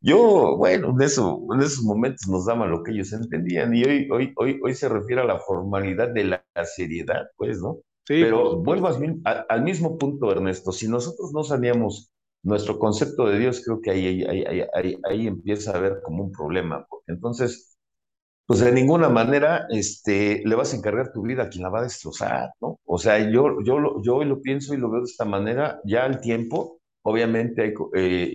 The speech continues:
Speaker 1: ya en una idea aterrizada, y digo, bueno, es que no, no, no, pues por eso no podía poner mi, mi, mi confianza en Dios, pues ¿quién chingados?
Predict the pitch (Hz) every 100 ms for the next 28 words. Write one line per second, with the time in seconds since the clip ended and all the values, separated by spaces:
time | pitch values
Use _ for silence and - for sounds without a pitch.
0 | 92 104 120 120 113 95 101 101 95 82
1 | 80 85 85 123 - _ _ _ - 80
2 | 87 87 87 92 87 82 - 101 98 98
3 | 92 95 104 95 98 92 - 76 82 92
4 | 107 95 - 95 101 - 80 95 101 87
5 | - 80 - _ - 76 78 95 104 92
6 | 78 107 - - 90 101 107 104 120 139
7 | -